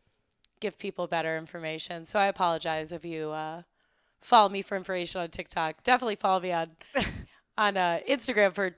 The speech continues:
Speaker 1: for, uh, the better information on tr-, food and travel.
Speaker 2: Who do you think right now is, like, giving really great food ti-,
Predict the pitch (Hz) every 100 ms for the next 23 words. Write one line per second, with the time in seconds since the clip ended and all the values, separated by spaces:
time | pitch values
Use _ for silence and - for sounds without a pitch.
0 | - - - 185 170 160 160 180 _ _
1 | _ _ - 247 190 247 240 220 214 233
2 | 214 190 196 - 185 180 180 - - 220
3 | 175 170 180 165 170 214 - 302 330 349
4 | 440 330 294 277 233 226 220 214 196 -
5 | 202 190 175 190 185 185 175 185 175 175
6 | - - 180 175 175